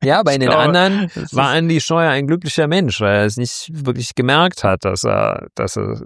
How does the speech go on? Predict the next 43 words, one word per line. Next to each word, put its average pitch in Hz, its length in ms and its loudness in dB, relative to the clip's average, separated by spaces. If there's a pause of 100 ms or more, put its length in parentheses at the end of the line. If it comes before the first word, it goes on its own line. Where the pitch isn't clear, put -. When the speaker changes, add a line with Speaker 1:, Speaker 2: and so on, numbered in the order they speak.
(540)
Speaker 2:
Aber 135 240 2
Speaker 1:
ziemlichen 135 240 2
Speaker 2:
ich 107 40 2
muss, 151 160 2
Speaker 1:
Quatsch 123 280 0
Speaker 2:
also 127 180 0
ich 95 160 2
muss 92 180 4
Speaker 1:
anrührt. 92 140 2
Speaker 2:
aber 139 120 2
sagen, 135 460 0 (360)
ich - 140 -8
habe 147 140 0
mir 156 80 -2
die 131 120 -2
Tweets - 320 -6
jetzt 170 220 -4
nicht - 160 -6
durchgelesen, 117 560 -2
aber 123 240 2
das, 127 260 0
das 131 220 0
ist 165 140 -2
ja 131 240 2
der 117 420 -6
w-, 117 340 -8
legendär. 135 1000 0
Also 123 460 -4
so 139 180 -2
ein, 131 240 0
so 131 160 0
ein 123 140 0 (280)
Verfahren 151 540 0
damit 156 360 0
zu - 200 -6
beginnen, 151 440 -2
dass 135 200 -2
man 139 140 0
vor - 180 -4
allen 147 220 0
Dingen 147 180 0
dann 139 180 0
auch, 135 180 2